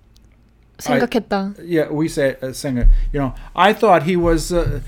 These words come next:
Speaker 1: yeah, they thought he was good.
Speaker 2: They thought he was good.
Speaker 1: Right.
Speaker 2: But they, he killed, what is it? 정상적인 사람.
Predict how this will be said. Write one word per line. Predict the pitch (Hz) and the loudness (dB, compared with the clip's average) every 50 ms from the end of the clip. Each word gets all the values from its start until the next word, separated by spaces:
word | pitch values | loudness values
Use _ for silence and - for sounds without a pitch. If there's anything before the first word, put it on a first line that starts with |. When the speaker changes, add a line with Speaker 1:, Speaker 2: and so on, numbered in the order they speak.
| - - - | -14 -14 -8
Speaker 1:
yeah, | 156 156 143 | -2 -2 0
they | 135 180 196 | 2 2 0
thought | 185 - 202 190 | 2 2 2 2
he | 190 | 2
was | 190 185 185 180 160 | 0 0 0 -2 -2
good. | - - 233 254 233 170 - - - - - _ _ _ _ _ - - - - - | -2 -2 -2 -2 -2 -2 -6 -8 -18 -20 -20 _ _ _ _ _ -20 -20 -20 -20 -16
Speaker 2:
They | - 220 233 233 233 240 226 | -8 -2 0 2 2 2 0
thought | 226 - - - 214 208 208 208 208 208 214 208 208 - | -2 -8 -2 2 4 4 4 4 4 2 0 0 -4 -8
he | 226 - 240 | -8 -6 -4
was | 233 220 226 226 214 - | 0 0 2 0 0 -2
good. | - - 247 262 254 220 208 - - - | -4 -2 2 4 4 4 2 -4 -14 -6
Speaker 1:
Right. | 165 185 208 220 247 - - | -2 0 2 2 2 0 -4
Speaker 2:
But | - - | -4 0
they, | 226 226 240 247 226 - - - - - - - _ _ - - - | 2 2 2 2 0 -8 -20 -20 -20 -20 -20 -20 _ _ -20 -16 -14
he | - - - 320 330 311 | -10 -2 2 2 2 2
killed, | - - - - 254 226 220 226 247 247 240 - - - - - - - - _ - - - - - - - - - - - - - - - - - | 0 -4 0 4 6 6 8 8 6 4 2 -4 -18 -20 -20 -20 -20 -20 -20 _ -20 -20 -20 -20 -20 -18 -18 -20 -20 -20 -20 -20 -20 -20 -18 -8 -4
what | 233 226 | 0 0
is | 220 208 214 | 0 0 0
it? | 190 160 - _ _ _ _ _ - - - - - - - - - - - - - - - _ _ _ _ - 220 - - - - - _ _ - _ - - - - - - - | -4 -4 -4 _ _ _ _ _ -20 -20 -20 -20 -20 -20 -20 -20 -20 -20 -20 -20 -20 -20 -20 _ _ _ _ -20 -20 -20 -20 -20 -20 -20 _ _ -20 _ -20 -20 -20 -20 -20 -12 -8
정상적인 | - 226 214 214 214 240 233 233 214 220 208 196 202 196 | -4 -2 -2 -2 0 -2 -2 -2 -2 -2 -2 -2 -2 -6
사람. | 196 - 214 196 175 156 | -6 -8 -8 -8 -10 -10